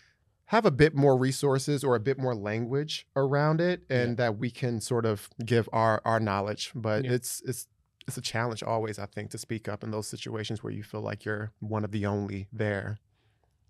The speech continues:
Speaker 3: Yeah, I think about the conversations that I have, particularly with Black people in, that I work with, women, other queer people,
Speaker 2: Mm-hmm.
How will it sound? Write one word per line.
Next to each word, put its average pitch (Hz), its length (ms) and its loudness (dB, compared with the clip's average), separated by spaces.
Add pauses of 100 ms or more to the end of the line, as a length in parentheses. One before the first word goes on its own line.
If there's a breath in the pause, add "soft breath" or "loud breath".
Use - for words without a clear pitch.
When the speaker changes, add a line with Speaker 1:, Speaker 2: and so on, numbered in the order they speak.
Speaker 3:
Yeah, 131 200 -6
I 123 60 -4
think 151 200 -6
about 95 320 -2
the 98 80 -10
conversations 95 420 -6
that 92 100 -8
I - 20 -8
have, 90 180 -8
particularly 87 440 -16
with 95 100 -20
Black 113 220 -6
people 117 240 -8
in, 110 200 -10 (200)
that 110 120 -10
I 110 60 -6
work 107 340 -10
with, 104 200 -10 (140)
women, 104 600 -8 (120)
other 98 180 -16
queer 98 260 -10
people, 98 520 -8
Speaker 2:
Mm-hmm. 101 180 -12